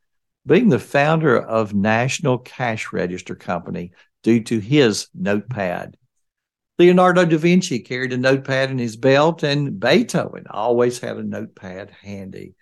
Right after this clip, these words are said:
The essay goes on to list other people, and they all had in common one thing, the practice of always having a notepad and using it to trap ideas as soon as they occurred.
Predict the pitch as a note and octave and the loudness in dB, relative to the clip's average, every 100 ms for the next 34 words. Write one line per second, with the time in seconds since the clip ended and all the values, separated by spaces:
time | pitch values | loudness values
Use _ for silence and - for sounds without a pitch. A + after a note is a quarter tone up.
0 | _ _ _ _ _ C#3+ D3+ E3+ - D3+ | _ _ _ _ _ 2 4 2 2 2
1 | C3+ C3 C3+ C3+ C#3+ C#3 C3+ C3+ A#2+ A#2 | 2 4 4 4 4 2 0 -4 -2 -2
2 | A2+ - - A#2 B2 B2+ A#2 A2 G#2+ A#2 | -2 -8 -8 -4 -4 -2 -4 -4 -8 -6
3 | A#2+ A#2+ B2+ F#3 B3+ A3 G#3 A3+ G#3 - | -2 0 2 4 6 6 4 6 4 4
4 | A#2 A2 A2+ A#2 G#2 G2+ A2 - _ B2+ | -2 -2 -2 -4 -6 -10 -10 -14 _ 0
5 | G2+ G2 F#2 F#2 _ _ _ _ _ _ | 0 -4 -10 -12 _ _ _ _ _ _
6 | - A#2 A#2+ - D3+ D3+ E3+ E3+ - A2 | -6 0 0 0 0 0 2 0 0 -4
7 | - A#2+ C#3 C#3 C#3 C3 B2 A#2 G2+ F#2+ | -2 0 2 2 -2 -6 -6 -6 -8 -6
8 | F#2+ G#2 D#3 G3 - C#3+ C#3+ C3+ C3+ C3+ | -4 2 2 2 -4 -4 -2 0 -2 -4
9 | - - C#2+ G#2 C3+ C#3+ D#3 C#3+ C#3 F#2+ | -14 -14 -14 0 2 4 2 0 -4 -10
10 | - A2 G#2 G#2+ F#2+ F#2+ G2 A#2 C3 C3 | -6 -2 -4 -4 -6 -6 -6 0 4 2
11 | B2 G2+ - - G#2 G#2+ G#2+ G2+ G#2 G#2 | 0 -4 -4 -4 -2 -2 -4 -6 -6 -6
12 | - - F2+ - G1+ - | -14 -8 -8 -8 -16 -18